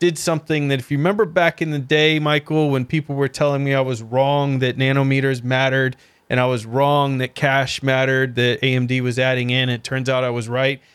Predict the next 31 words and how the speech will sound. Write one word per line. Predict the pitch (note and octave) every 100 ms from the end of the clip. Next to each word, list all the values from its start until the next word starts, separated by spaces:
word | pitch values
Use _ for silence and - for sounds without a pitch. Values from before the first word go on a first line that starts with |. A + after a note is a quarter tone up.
| _ _
Well, | F#3 G3 E3+ -
Intel | C4 C4+ - F3+ D#3 C#3 C#3
also | D#3 F3 - D3
took | C#3+ C3+ A#2+
notice | A#2+ A#2+ A#2+ -
because | B2 - B2+ A#2+ A2+ - _ _
they | D3
have | D#3+ D3 B2+ -
upped | F3 - - - _ _
their | B2 C3 B2+
cache, | - C3 A2+ A2
their | - A2+
L | B2+ B2
three | - A#2
cache, | - A#2 A2
to | -
thirty-six | - F3 F3 E3 - B2
megabytes, | B2 A#2+ A2+ A2+ A2 -
which | G#2+
is | G#2+
a | A2
twenty | - - D#3+ D#3+
percent | C#3+ B2+ - B2+ A#2+ -
increase, | B2 B2 - A#2 A2+ - - _ _ -
and | F3 D#3+ C#3+
they | C3
put | - B2+ -
two | E3+
point | D3 D#3 C3+
three | - C#3+
times | B2+ - F3+ F3 C#3+ A#2+ A2